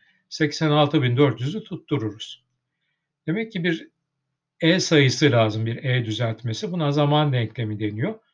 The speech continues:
Öğle vaktinden bu düzeltmeyi çıkarmak lazım.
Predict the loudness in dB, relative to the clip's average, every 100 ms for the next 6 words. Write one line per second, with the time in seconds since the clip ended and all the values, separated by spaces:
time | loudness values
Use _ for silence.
0 | _ _ -2 0 2 2 0 0 0 0
1 | 0 0 2 2 0 -4 -6 -4 0 2
2 | 0 -4 -6 -8 -10